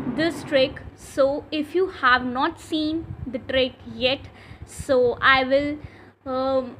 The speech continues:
paste the link in the description box. You can check it from there. Okay, so now let's proceed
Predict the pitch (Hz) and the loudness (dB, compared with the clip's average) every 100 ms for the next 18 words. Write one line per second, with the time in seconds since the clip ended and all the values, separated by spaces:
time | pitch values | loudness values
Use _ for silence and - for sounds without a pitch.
0 | - - 285 294 - 311 277 262 269 269 | -12 -4 0 0 0 0 0 0 -4 -4
1 | 277 247 220 262 - 277 - 294 269 214 | -2 -2 -4 -6 -4 -4 0 2 2 0
2 | 247 - - 262 262 294 302 294 285 240 | -4 -8 -12 -4 0 0 0 0 0 -2
3 | 247 - 294 277 214 - - - - - | -2 -2 -2 0 -2 -6 -10 -18 -18 -8
4 | 262 359 392 - - - - - - 320 | -4 -4 -6 -12 -18 -20 -18 -14 -4 -2
5 | 311 349 349 294 381 - - - - 285 | 0 0 0 0 -2 -4 -12 -8 -2 -2
6 | - - 294 262 262 | -2 -2 -2 -2 -8